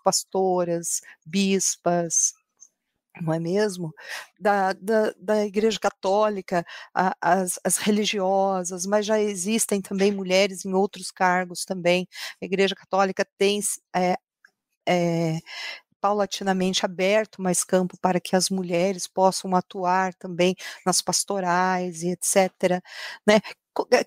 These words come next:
quem mais nós poderíamos citar nessa galeria aí, nesse, nesses últimos momentos da, desse, desse programa aí, pra gente trazer isso pra nossa atualidade,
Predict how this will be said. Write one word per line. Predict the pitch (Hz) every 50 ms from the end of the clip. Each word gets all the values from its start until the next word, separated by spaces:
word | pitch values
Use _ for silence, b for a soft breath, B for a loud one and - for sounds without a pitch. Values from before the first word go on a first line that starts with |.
| _ _
quem | - 370 427 415
mais | 330 247 240 208 -
nós | 226 214 -
poderíamos | - 220 214 214 214 208 208 208 208 196 -
citar | - 208 - - 202 202 208
nessa | 208 196 - - 208
galeria | 190 202 196 190 196 196 175 190 208 220 208 196 190 180
aí, | 185 196 220 226
nesse, | 208 196 185 - - 214 196 196 202 -
nesses | 185 190 190 - - 202 - -
últimos | 214 208 - - 208 202 202 185 190
momentos | 190 196 190 190 196 208 214 220 208 - - 202
da, | 196 202 196 - - 208
desse, | 190 175 185 185 - - - - - B B B B B B
desse | 196 185 - 202
programa | - 196 196 180 180 185 196 214 202 180
aí, | 185 214
pra | 202 - 202 202
gente | 185 220 226 - - 254
trazer | - - 254 262 233 220 247
isso | 262 262 - - -
pra | - 277
nossa | 254 247 247 - - 269
atualidade, | - _ 254 247 240 247 196 175 190 185 196 220 233 226 220 208 165 160 175 156